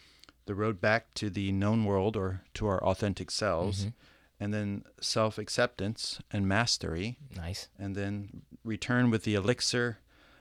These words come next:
Speaker 1: and wisdom.
Speaker 2: Ah,
Speaker 1: So,
Speaker 2: ah.
Speaker 1: and, uh,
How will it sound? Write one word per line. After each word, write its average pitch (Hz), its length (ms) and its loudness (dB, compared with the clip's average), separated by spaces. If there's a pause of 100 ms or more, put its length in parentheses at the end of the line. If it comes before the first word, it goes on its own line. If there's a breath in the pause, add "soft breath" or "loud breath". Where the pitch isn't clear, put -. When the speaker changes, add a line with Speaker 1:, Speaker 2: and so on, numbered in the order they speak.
Speaker 1:
and 107 200 2
wisdom. 110 540 2 (160)
Speaker 2:
Ah, 101 120 2
Speaker 1:
So, 90 400 4
Speaker 2:
ah. 95 220 -2 (140)
Speaker 1:
and, 95 500 0
uh, 90 220 2